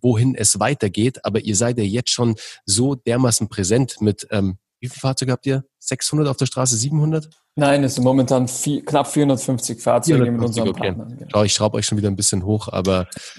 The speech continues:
Speaker 1: Ähm, mega spannend, was da gerade alles passiert. Ähm, ich bin schon extrem gespannt, wirklich mal ein Quantron-Fahrzeug auf der Straße zu sehen,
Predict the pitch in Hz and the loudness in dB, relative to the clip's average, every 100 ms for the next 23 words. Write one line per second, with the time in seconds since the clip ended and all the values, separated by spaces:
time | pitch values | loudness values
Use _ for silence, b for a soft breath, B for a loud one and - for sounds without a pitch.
0 | B 104 95 92 87 _ _ _ _ _ | B 0 0 0 -4 _ _ _ _ _
1 | b - 113 135 - 120 127 113 - 120 | b 0 2 4 2 0 0 0 0 0
2 | 123 117 107 110 - 107 - 131 135 B | 2 0 2 -2 -2 -2 2 0 0 B
3 | B B - 101 107 - 151 - 127 - | B B -2 0 -2 -4 -4 0 0 4
4 | 123 120 - - 107 - - 151 123 - | 4 2 -2 -12 -6 -4 -2 0 0 0
5 | 113 123 - _ _ - 127 123 117 113 | 0 0 -2 _ _ -6 -4 -2 2 2
6 | 110 - 104 - 110 123 117 110 - 98 | 2 0 -4 0 -2 0 0 -2 0 -2
7 | 95 117 113 - _ _ 104 104 104 - | 0 0 -2 -6 _ _ -6 -4 -4 -2
8 | 98 110 104 - 90 90 101 113 | 0 0 0 0 0 0 0 -2